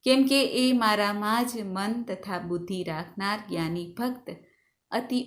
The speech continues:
ઉત્તમ ગતિ સ્વરૂપ એવા મારામાં જ સમ્યક રીતે સ્થિત છે. ઘણા જન્મો પછીના અંતિમ જન્મમાં તત્વજ્ઞાન પામેલો મનુષ્ય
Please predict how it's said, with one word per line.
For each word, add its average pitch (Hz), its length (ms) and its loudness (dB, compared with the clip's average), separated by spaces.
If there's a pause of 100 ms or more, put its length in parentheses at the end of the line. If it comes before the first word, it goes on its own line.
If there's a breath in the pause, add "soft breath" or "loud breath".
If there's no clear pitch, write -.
ઉત્તમ 196 460 -2 (180)
ગતિ 175 320 -4 (140)
સ્વરૂપ 190 400 -4 (500)
એવા 175 280 -2
મારામાં 165 720 -2
જ 190 120 -10
સમ્યક 175 540 -4
રીતે 165 300 -6
સ્થિત 175 380 -8
છે. - 220 -12 (840)
ઘણા 196 300 2
જન્મો 170 460 -4
પછીના 160 720 -6
અંતિમ 190 440 -4
જન્મમાં 165 600 -4 (460 soft breath)
તત્વજ્ઞાન 202 760 -2
પામેલો 170 560 -2
મનુષ્ય 165 580 -6